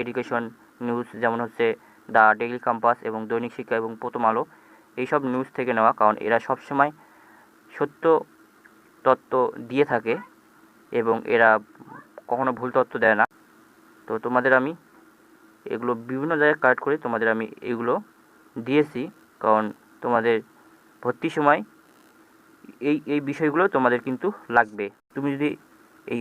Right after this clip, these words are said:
পয়েন্টগুলো জেনে শুনে এবং তোমাদের ভর্তি আবেদন ফি কত এবং অনলাইনে কত টাকা ফি দিয়ে তোমাদের কলেজ ভর্তির আবেদন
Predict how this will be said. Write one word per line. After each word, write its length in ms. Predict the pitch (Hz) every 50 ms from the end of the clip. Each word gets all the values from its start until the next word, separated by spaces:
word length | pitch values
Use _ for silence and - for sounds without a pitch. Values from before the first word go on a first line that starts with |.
| 120 - -
পয়েন্টগুলো 440 | 131 139 143 151 156 156 165 165 165 156 127
জেনে 180 | 123 123 127 139 131
শুনে 160 | - 120 110 - - 110
এবং 120 | 110 120 117 113
তোমাদের 240 | 123 120 117 117 117 110 107
ভর্তি 340 | - 127 - _ - - 139 127 - - 110
আবেদন 260 | 110 117 120 127 127 123
ফি 80 | - 127 117 -
কত 160 | 120 113 - 120 123 -
এবং 120 | 113 110 107 - - 113
অনলাইনে 340 | 113 117 120 120 120 123 127 - _ _ - - - - _ _ _ -
কত 100 | 127 123 123 131
টাকা 140 | 123 127 123 -
ফি 100 | - 131 123 120
দিয়ে 160 | 123 120 113 110 - - _ _ _ _ _ -
তোমাদের 220 | - 113 113 113 113 -
কলেজ 160 | 123 123 120 120
ভর্তির 240 | 131 - 131 117 107
আবেদন 200 | 107 120 127